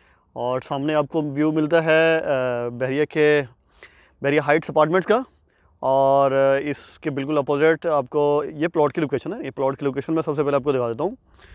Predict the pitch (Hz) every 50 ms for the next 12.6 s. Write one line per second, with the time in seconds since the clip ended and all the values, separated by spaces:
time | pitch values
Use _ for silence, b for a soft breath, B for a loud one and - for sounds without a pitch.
0 | B B B B B B B B - 139 143 156 151 151 160 165 - - 151 151
1 | 165 214 262 - _ _ b b b b b b b - - 139 139 151 170 175
2 | 170 - 180 170 170 196 196 196 175 151 160 165 170 - 180 170 165 180 170 -
3 | 165 165 - - 180 180 170 - 156 147 147 151 208 247 - _ _ _ _ _
4 | _ _ _ - _ _ _ _ - - - - 127 123 131 143 139 131 - 160
5 | 143 147 147 - 151 151 151 147 151 147 151 156 160 156 160 160 160 165 185 220
6 | 226 - - _ _ - - 127 123 123 123 - 135 131 131 143 139 143 - -
7 | 151 143 143 147 143 - 156 - - 147 147 151 156 175 175 170 - 139 135 135
8 | 139 135 - 156 160 156 170 170 165 143 131 127 127 123 - 160 147 147 147 160
9 | - 143 139 139 - 180 190 220 240 b b b b b b b b b b b
10 | - - 120 123 127 127 123 - 143 135 131 147 135 143 147 151 147 135 - 135
11 | 127 139 135 - 165 151 151 143 135 147 147 143 147 151 151 151 143 - 147 135
12 | - 147 143 131 147 139 - 151 147 147 160 208